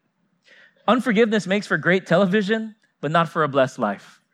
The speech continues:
It may make for a great series that we watch on Netflix or H B O, but it's not gonna make for a blessed life before God.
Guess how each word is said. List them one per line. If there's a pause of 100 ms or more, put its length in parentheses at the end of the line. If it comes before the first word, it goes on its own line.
(460)
It
may
make
for
a
great
series
that
we
watch
on
Netflix
or
H
B
O,
but
it's
not
gonna
make
for
a
blessed
life
before
God.